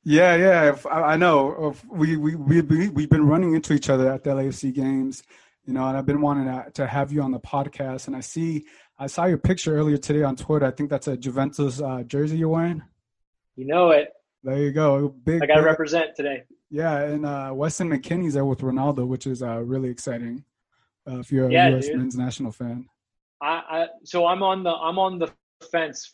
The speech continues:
Speaker 2: about Weston McKennie, and I know this wasn't what we were gonna talk about, but,
Speaker 1: No, that's
Speaker 2: uh,
Speaker 1: totally
Speaker 2: since
Speaker 1: fine.
Speaker 2: you brought it up, um, you know, I've watched him play some games, and I haven't always loved him, but he was really good in the restart, but he was really good for a really bad team. So I'm excited to see what he does for Juventus 'cause he has a profile of a player they need.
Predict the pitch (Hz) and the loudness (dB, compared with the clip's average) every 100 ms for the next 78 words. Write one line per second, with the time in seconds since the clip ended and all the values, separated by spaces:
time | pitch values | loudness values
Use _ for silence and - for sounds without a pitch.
0 | _ 151 147 139 147 147 135 156 143 131 | _ 0 0 2 -2 -4 -8 -6 -6 -6
1 | 135 139 139 127 143 139 143 147 143 139 | -4 -4 -4 -2 -2 -2 2 2 4 2
2 | 139 131 139 147 175 185 - 147 127 _ | 0 2 2 6 4 4 2 0 0 _
3 | _ - - 139 131 151 147 131 156 156 | _ 2 6 6 6 2 2 0 4 4
4 | 147 151 160 160 _ _ _ 151 143 135 | 6 6 4 4 _ _ _ 2 4 2
5 | 131 127 _ _ _ 165 170 156 170 170 | -2 -10 _ _ _ 2 4 4 4 4
6 | 185 175 170 175 156 156 190 196 - 156 | 0 -6 -6 -6 -8 -6 -6 -10 -14 -8
7 | 147 147 143 135 147 151 143 151 156 143 | -6 -4 -4 0 2 2 4 4 2 2
8 | 147 156 202 156 156 143 131 160 156 147 | 0 2 -2 -2 -2 -4 -4 -2 -2 2
9 | 160 165 143 135 160 - 185 202 - 160 | 2 2 -2 -2 -2 0 0 0 2 2
10 | 151 147 180 165 170 - 151 131 156 156 | 2 4 4 4 2 2 0 2 0 2
11 | 151 143 135 - 143 123 - 131 127 _ | 4 2 2 -6 -10 -12 -8 -6 -6 _
12 | _ _ 151 160 - 156 156 180 185 190 | _ _ -6 -4 0 4 6 6 4 0
13 | - 202 196 196 208 - 175 175 180 196 | -2 2 4 6 4 2 0 0 0 -2
14 | 220 - 139 147 139 139 - 151 151 151 | -4 -8 -2 0 2 0 2 2 4 2
15 | 147 135 127 147 147 139 131 135 180 196 | 2 0 -2 0 0 0 -2 -4 -4 -4